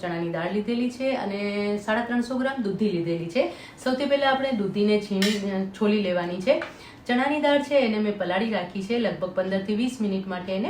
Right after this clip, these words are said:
પલાળી લેવાની છે. તો આ ચણાની દાળ પલાળીને, પલળીને તૈયાર થઈ ગઈ છે.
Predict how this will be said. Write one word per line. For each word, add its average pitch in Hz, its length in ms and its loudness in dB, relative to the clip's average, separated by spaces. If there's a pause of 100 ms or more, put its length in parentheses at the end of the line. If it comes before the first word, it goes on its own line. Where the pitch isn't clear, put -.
(120)
પલાળી 175 360 2
લેવાની 156 360 -4
છે. 170 120 -4 (360)
તો 196 140 2
આ 196 120 2
ચણાની 202 280 0
દાળ 196 220 0
પલાળીને, 180 400 -2 (160)
પલળીને 208 380 2
તૈયાર 180 420 -2
થઈ 214 160 0
ગઈ 180 180 -4
છે. 277 100 4